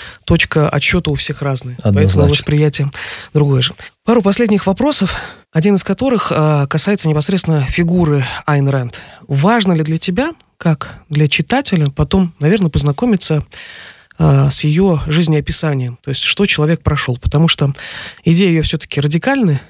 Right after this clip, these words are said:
Speaker 1: достаточно, мне кажется, и по, по, по сей день остаются, потому что все-таки мы все еще, к-, креативный класс не переместился в какую-то долину загадочную и не строит там свое общество. Важно ли было тебе узнать, наверное,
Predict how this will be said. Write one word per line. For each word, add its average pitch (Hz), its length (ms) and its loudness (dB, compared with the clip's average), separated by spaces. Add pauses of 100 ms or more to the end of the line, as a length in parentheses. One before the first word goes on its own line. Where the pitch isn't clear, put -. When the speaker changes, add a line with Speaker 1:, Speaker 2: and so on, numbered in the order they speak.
Speaker 1:
достаточно, - 580 -4 (160)
мне 147 120 2
кажется, - 340 -2
и 135 80 2 (100)
по, 151 80 2 (140)
по, 147 260 2
по 160 160 0
сей 160 160 0
день 143 220 2
остаются, 156 560 -2 (420)
потому 160 240 2
что - 140 -4
все-таки - 340 -4
мы 156 100 2
все 160 200 0
еще, 147 260 0
к-, - 140 -12 (140)
креативный 156 420 0
класс 143 260 -2
не 147 80 -6
переместился 170 540 -2
в 135 60 -10
какую-то 143 360 -4
долину 135 420 2 (280)
загадочную 143 720 0 (560)
и 170 60 0
не 151 100 4
строит 143 280 2
там 139 100 2
свое 135 280 0
общество. - 440 -2 (560)
Важно 190 340 2
ли 170 100 2
было 180 220 0
тебе 165 220 -4
узнать, 156 360 0
наверное, 143 440 0